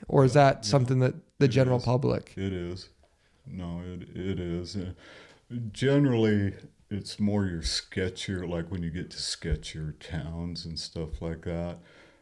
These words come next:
Speaker 2: and you have the older rundown truck stops, stuff like that, is w-,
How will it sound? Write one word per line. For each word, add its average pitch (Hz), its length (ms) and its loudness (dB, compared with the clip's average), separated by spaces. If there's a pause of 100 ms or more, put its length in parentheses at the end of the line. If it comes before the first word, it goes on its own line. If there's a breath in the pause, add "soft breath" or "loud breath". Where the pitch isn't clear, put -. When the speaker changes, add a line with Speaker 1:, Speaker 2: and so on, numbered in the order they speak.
(160 soft breath)
Speaker 2:
and 78 520 -6
you 80 120 -10
have 78 280 -6
the 76 80 -8
older 78 380 -6
rundown 78 640 -4
truck - 340 -12
stops, - 420 -8
stuff - 360 -10
like 71 280 -12
that, 82 400 -4 (100)
is 73 360 -12 (140)
w-, 76 240 -6